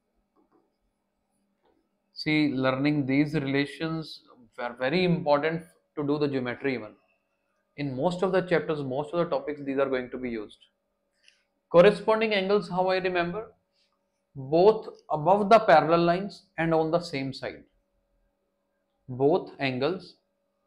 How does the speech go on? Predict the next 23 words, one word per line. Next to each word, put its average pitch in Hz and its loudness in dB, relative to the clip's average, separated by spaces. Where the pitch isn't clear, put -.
above 190 4
the 220 6
parallel 180 4
lines 214 -8
and 165 -2
are 160 2
on 156 -4
the 175 -2
same 135 -8
side, 120 -4
either 139 0
left 135 -2
or 135 0
right. 101 -6
But 131 -6
not 175 0
only 180 6
above, 175 6
it 160 -6
may 156 0
be 156 2
below 143 2
also. 110 -6